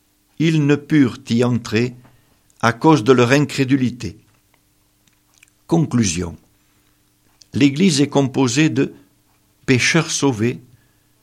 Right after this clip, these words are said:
hommes et femmes imparfaits, au nombre desquels nous sommes. Ne soyons pas surpris lorsque ces choses se produisent en son sein,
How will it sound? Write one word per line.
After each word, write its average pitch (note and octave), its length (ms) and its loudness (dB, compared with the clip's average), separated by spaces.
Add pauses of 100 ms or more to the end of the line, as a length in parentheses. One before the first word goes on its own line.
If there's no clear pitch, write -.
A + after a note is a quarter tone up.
(340)
hommes D#3 220 0 (100)
et C#3 80 2
femmes A2 380 0 (120)
imparfaits, B2+ 720 -2 (840)
au A#2 100 0
nombre C3 320 2
desquels A#2+ 440 0
nous D3 300 0
sommes. F#2 460 -4 (800)
Ne F#3 100 2
soyons F3 320 2
pas D#3+ 160 0
surpris C3 460 -2
lorsque A#2+ 360 -2
ces B2+ 160 -4
choses C#3 240 -2
se C#3+ 100 -2
produisent B2 460 -2
en A#2 120 2
son B2 260 -4
sein, A2+ 340 -4